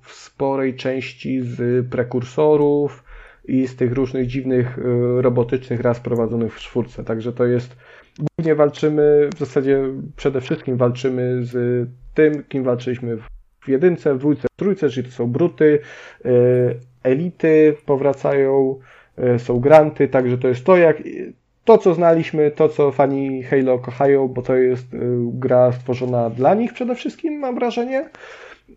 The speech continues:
I to też widać na poziomie ga-, gameplayu, bo gameplay to jest po prostu stare, dobre, dobre Halo,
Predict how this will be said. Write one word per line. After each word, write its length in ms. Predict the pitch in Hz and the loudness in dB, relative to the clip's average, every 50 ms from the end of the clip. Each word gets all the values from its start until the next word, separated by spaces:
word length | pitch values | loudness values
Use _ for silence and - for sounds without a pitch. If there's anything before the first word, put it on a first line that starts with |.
| _ _ _ _ _ _ _ _ _ _ - | _ _ _ _ _ _ _ _ _ _ -10
I 480 | - 165 170 170 175 175 170 170 170 165 - - | -6 -6 -4 -4 -4 -6 -8 -8 -10 -10 -8 -4
to 100 | - 175 | -4 -2
też 260 | - 180 165 - 160 | 0 -2 -4 -4 -8
widać 540 | 160 165 170 160 165 160 165 160 - - - | -8 -6 -2 2 4 4 2 2 -4 -8 -2
na 200 | 151 147 147 151 151 151 147 151 151 151 151 147 - | 0 2 2 2 2 2 2 2 0 0 -2 -4 -2
poziomie 320 | - 143 147 147 143 143 143 | -2 0 0 0 -2 -2 -2
ga-, 240 | 139 143 139 - | 0 -2 -2 0
gameplayu, 460 | 135 143 143 139 - 147 139 127 123 117 - _ | 0 -2 -2 0 2 2 2 2 2 0 -2 _
bo 360 | - 117 113 113 117 117 113 113 113 113 117 120 120 | -2 -2 0 0 -2 -4 -6 -8 -10 -12 -10 -8 -6
gameplay 400 | 123 123 123 120 120 123 120 117 | -4 -2 -2 -2 0 -2 -2 -2
to 140 | 120 123 117 | 0 -2 -4
jest 160 | 113 113 - | -4 -4 -6
po 80 | 123 | -8
prostu 260 | 117 120 123 - - 123 | -8 -8 -8 -8 -10 -8
stare, 320 | - - 120 113 113 113 | -2 0 2 2 2 2
dobre, 320 | 113 117 107 120 117 - - | 0 -2 -2 -2 -4 -4 -2
dobre 240 | 117 117 101 120 110 | -4 -2 0 -2 -2
Halo, 460 | - - 123 120 120 120 120 117 | 0 0 0 2 2 2 0 -2